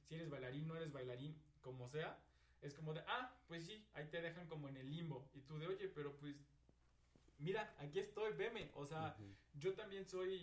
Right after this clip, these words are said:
Speaker 1: importante y creo que en algún momento a mí sí me pasó que, pues, por ser gay me sentí como, ¿sabes? De, "Ah, pues,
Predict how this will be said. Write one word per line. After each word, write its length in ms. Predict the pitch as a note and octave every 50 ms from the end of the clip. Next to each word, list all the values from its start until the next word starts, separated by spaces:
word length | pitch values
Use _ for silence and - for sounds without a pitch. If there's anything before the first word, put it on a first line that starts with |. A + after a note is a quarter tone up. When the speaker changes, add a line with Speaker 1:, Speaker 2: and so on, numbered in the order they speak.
| C#3 B2+
Speaker 1:
importante 560 | B2+ B2 - B2+ B2+ B2+ D#3 E3 E3+ - C3
y 40 | B2
creo 160 | - C#3 C#3
que 80 | D3+ E3
en 60 | D#3
algún 200 | C#3+ B2+ C3+ C#3+
momento 360 | C#3+ C#3+ C#3+ C#3 C#3 C#3 C3+
a 40 | C3+
mí 140 | C3 B2+ B2
sí 500 | C3 C3 B2+ B2+ B2+ B2+ B2+ A#2 - - - - - - - - - - - - - -
me 180 | B2+ B2+ B2+
pasó 580 | B2+ - A#2 A#2 B2 - C3+ C#3 D3 - - - - - - -
que, 640 | - C3 C3 C3+ C3 C3 B2+ B2 A#2+ A#2 A2 - - - - - - - - - - -
pues, 120 | C3+ C3 C3
por 180 | - C#3 C#3 C#3+
ser 220 | D3+ D3+ D3+ D3+
gay 160 | C#3+ D3 D3 D3+
me 120 | D#3 D#3
sentí 460 | C3+ C3+ B2 B2 B2+ B2+ B2+ C3 C3
como, 460 | C3 C#3+ C#3 C3+ B2 A#2 G#2+ B2 - - - - - - - - - - - _ - - - - - _ _ _ - - - - -
¿sabes? 320 | B2+ C#3 E3+ G3 D4 - - - - -
De, 340 | A2+ A2+ A2+ G#2+ G2+ - - -
"Ah, 240 | F3 G#3+ B3+ C4 B3+ -
pues, 240 | A3 G#3 G3 F#3